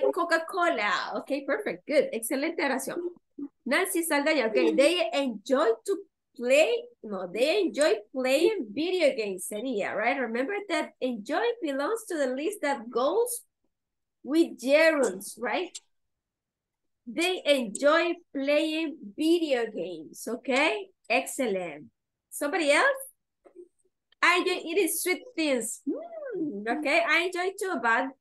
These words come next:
it's not bad to eat a lot," okay? Good, excelente. Next. Vamos, vamos, Pablo. I enjoy holidays.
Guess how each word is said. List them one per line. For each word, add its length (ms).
it's 280
not 400
bad 200
to 200
eat 200
a 180
lot," 360
okay? 460
Good, 220
excelente. 720
Next. 840
Vamos, 320
vamos, 420
Pablo. 260
I 280
enjoy 320
holidays. 720